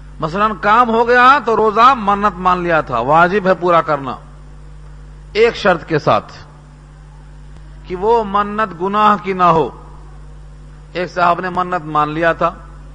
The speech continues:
"میرے گھر میں بیٹا پیدا ہوگا تو ممبر پہ کھڑے ہو کے ڈھول بجاؤں گا۔" اب کیا کرنا؟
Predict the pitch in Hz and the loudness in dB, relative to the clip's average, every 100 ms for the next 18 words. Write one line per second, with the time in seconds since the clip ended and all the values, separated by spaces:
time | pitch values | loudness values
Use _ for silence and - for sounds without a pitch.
0 | - - - - 151 165 165 175 180 151 | -20 -20 -20 -10 -4 0 0 0 -2 -2
1 | 170 185 196 180 180 185 175 165 165 170 | -2 2 4 4 4 4 4 4 4 4
2 | 185 190 175 190 196 202 220 214 220 208 | 4 2 -4 -4 -2 4 4 4 -2 0
3 | 202 196 196 220 185 196 165 156 165 170 | 2 2 2 0 0 2 2 2 0 -4
4 | 180 - - - - - - - - - | -8 -10 -20 -20 -20 -20 -20 -20 -20 -20
5 | - - - - 131 165 143 135 110 | -20 -20 -14 -10 -4 -2 -2 -4 -8